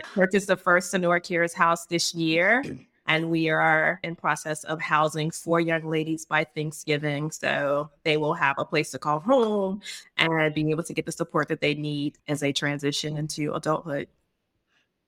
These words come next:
Speaker 1: Well, I normally ask this at the end, but I'm gonna ask it right now. If,
Speaker 2: Mm-hmm.
Speaker 1: if folks wanna get involved in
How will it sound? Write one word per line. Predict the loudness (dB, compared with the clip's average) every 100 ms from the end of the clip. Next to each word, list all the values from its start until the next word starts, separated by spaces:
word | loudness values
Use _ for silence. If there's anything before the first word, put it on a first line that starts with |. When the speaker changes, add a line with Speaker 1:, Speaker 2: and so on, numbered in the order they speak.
| _ -2
Speaker 1:
Well, | 2
I | 2
normally | 2 0 0 0
ask | -2 -4
this | -10 -10
at | -6
the | -4 -2
end, | -2 -2
but | -2
I'm | -2
gonna | -2 -2
ask | -4 -4
it | -6
right | -2 -2 0
now. | -2 -2 -4
If, | -4 -6 -4
Speaker 2:
Mm-hmm. | -4
Speaker 1:
if | -4
folks | -4 -4 -2
wanna | -2 0
get | -2
involved | -4 -2 0 0 -2 -6
in | -8 -6 -6 -8